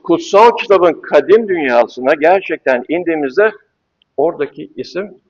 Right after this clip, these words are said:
bundan çok daha fazlasını söylüyor. Yani bir isim, bir karakter, bir öz ve gücü temsil ediyor. Bugün bile bunun etkilerini görüyoruz. O trafikte, yoğun trafikte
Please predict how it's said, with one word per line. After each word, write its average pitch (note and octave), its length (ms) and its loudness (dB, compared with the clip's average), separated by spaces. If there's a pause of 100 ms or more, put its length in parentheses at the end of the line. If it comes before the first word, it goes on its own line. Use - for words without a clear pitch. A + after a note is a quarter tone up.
(720)
bundan B2+ 300 -6
çok A#2 200 -10
daha A2+ 180 -4
fazlasını G#2+ 520 -10
söylüyor. - 500 -16 (1500)
Yani C#3+ 380 6
bir D#3 200 -4
isim, E3+ 320 -6
bir C#3+ 160 -6
karakter, C3+ 680 -2
bir D3 240 -6 (120)
öz G#3 440 2 (360)
ve D#3+ 260 0 (600)
gücü C3 440 -8 (240)
temsil G2+ 360 -16
ediyor. F#2 420 -14 (1700)
Bugün F#3+ 240 -6
bile D3 160 2
bunun D3+ 220 -2
etkilerini D3 520 -2
görüyoruz. C#3+ 360 -4
O A2+ 120 -6
trafikte, B2+ 640 -4 (300)
yoğun C3+ 380 2
trafikte C3 680 -6